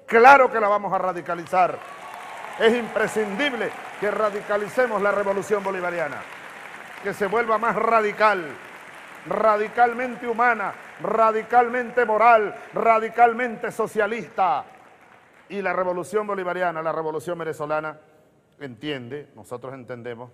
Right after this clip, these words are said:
que no hay revolución nacional sin cambios internacionales. Nosotros solos. ¿Por qué el imperio se vino contra Venezuela?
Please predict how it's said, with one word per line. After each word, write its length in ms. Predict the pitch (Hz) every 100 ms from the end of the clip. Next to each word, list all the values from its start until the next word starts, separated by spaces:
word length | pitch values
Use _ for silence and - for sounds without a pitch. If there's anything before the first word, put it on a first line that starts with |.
| _ _ _ _
que 160 | - 135
no 160 | 139 151
hay 120 | 175
revolución 840 | 175 156 151 135 156 151 151 143 _ _ _ _ _ _ _ _ _
nacional 720 | 120 147 - 147 135 131 135 - _ _ _ _ _ _
sin 300 | _ 147 123
cambios 420 | 101 139 113 104
internacionales. 800 | 101 90 95 92 98 85 80 69 _ _ _ _ _ _ _ _ _ _ _ _ _ _ _ _ _ _
Nosotros 440 | 127 131 175 190 180
solos. 280 | 214 143 - _ _ _ _ _ _ _ _
¿Por 280 | 175 175 170
qué 200 | 214 220
el 80 | 208
imperio 540 | 190 147 214 202 208
se 140 | - 180
vino 240 | 202 190
contra 240 | 185 170
Venezuela? 580 | 175 160 139 180 175 175